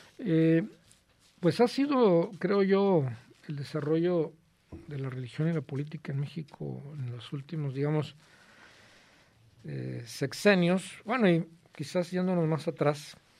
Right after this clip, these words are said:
¿te acuerdas que la, eh, venida del Papa Juan Pablo segundo fue un momento muy importante, ¿no? En esta relación, eh, religión y política,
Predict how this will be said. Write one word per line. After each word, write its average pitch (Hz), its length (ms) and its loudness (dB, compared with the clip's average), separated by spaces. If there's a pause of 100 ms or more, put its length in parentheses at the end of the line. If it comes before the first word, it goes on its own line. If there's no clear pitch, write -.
(540)
¿te 156 80 -8
acuerdas 156 500 0
que 139 320 0 (960)
la, 139 640 -2
eh, 160 280 -16 (240)
venida 180 380 4
del 143 220 4
Papa 165 280 -2
Juan 147 240 -4
Pablo 165 260 2
segundo 143 520 -2
fue 135 320 -6
un 139 160 -4
momento 135 640 -4 (440)
muy 175 240 0
importante, 131 840 -6
¿no? 139 200 -8
En 135 120 -6
esta - 240 -14
relación, 123 720 -10 (840)
eh, 131 640 -16 (120)
religión 139 360 -2
y 139 60 0
política, 143 800 0